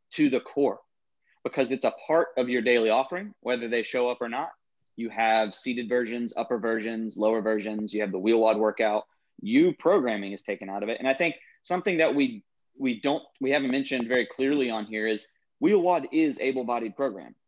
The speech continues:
I mean, yes, affiliate program, but it is able-bodied, individual, competitive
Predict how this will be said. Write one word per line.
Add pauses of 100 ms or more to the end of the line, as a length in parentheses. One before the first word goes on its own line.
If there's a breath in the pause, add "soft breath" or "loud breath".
(100)
I
mean,
yes,
affiliate
program,
but
it
is
able-bodied,
individual,
competitive